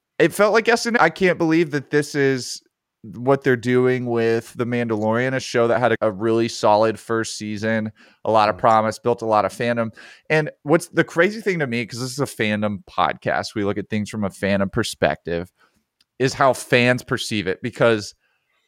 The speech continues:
Speaker 1: you go on Twitter during this, you type in Lizzo's name, that's it, Lizzo Mandalorian, and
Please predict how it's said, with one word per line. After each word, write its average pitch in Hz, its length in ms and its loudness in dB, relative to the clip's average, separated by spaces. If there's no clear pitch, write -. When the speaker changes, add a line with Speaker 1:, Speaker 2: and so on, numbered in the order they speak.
Speaker 1:
you 135 120 -8
go 185 120 4
on 175 160 4
Twitter 127 380 4
during 95 320 0
this, 87 420 -6
you 123 120 -4
type 139 220 4
in 123 100 2
Lizzo's 117 460 4
name, 90 440 -4
that's 113 280 2
it, 80 160 0
Lizzo 143 420 6
Mandalorian, 104 760 -2
and 117 400 2